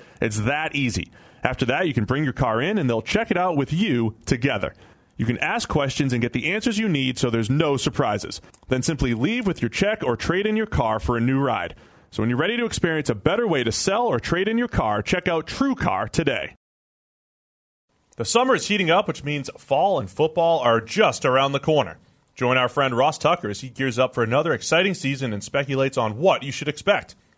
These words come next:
Download new episodes of the Ross Tucker Podcast and more,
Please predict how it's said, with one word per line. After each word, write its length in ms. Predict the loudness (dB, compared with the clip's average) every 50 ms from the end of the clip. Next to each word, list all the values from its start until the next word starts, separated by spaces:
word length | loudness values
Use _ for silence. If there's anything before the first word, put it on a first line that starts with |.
| _ _ _ _ -2
Download 340 | 0 0 2 4 2 2 4
new 140 | 4 2 2
episodes 380 | 2 2 2 0 2 2 2 0
of 100 | 0 0
the 80 | 2
Ross 220 | 4 4 2 2 2
Tucker 280 | 0 0 0 0 0
Podcast 540 | 0 2 2 2 2 2 2 2 2 2 0 -2 0
and 140 | 0 2 2
more, 320 | 4 6 6 6 4 2